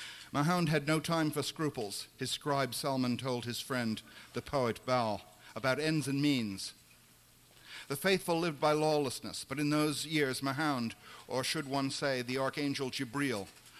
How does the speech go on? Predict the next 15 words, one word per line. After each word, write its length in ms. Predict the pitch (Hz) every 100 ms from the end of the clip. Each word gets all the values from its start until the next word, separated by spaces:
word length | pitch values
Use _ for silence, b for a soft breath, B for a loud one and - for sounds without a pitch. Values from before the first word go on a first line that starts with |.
| B
should 200 | - 147
one 220 | 135 151
say 260 | 147 156 143
Allah, 520 | 139 131 135 104 98 - B B -
became 320 | 131 156 147
obsessed 540 | 143 - 160 151 -
by 120 | 131
law. 380 | 131 143 123 78 - - - - -
Amid 240 | 147 143
the 80 | 147
palm 320 | - 165 156
trees 260 | 165 156 135
of 80 |
the 100 | 139
oasis, 540 | 143 143 143 143 135